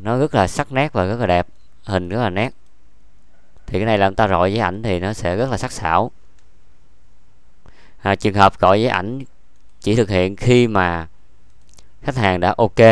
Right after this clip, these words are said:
nghĩa là đã duyệt hết tất cả bố cục và chúng ta muốn in cho họ một cái bản mẫu để họ xem, nó gọi là in redress,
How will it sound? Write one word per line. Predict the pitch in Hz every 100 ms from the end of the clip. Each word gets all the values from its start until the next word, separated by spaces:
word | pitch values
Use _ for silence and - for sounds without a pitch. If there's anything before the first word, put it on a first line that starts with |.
| 110 95 -
nghĩa | 107
là | 101
đã | 98
duyệt | 95 92
hết | 123 131
tất | 139
cả | 98
bố | 117
cục | - 98 -
và | 95
chúng | 104
ta | 110 110
muốn | 117
in | 127 110 107
cho | 107
họ | 90
một | 92
cái | -
bản | 92 104
mẫu | 85 95 139 165 - - -
để | 95
họ | 92 87 90 95
xem, | - 120 120 117 117
nó |
gọi | 107 90
là | 95
in | 107 104
redress, | 95 90 101 151 -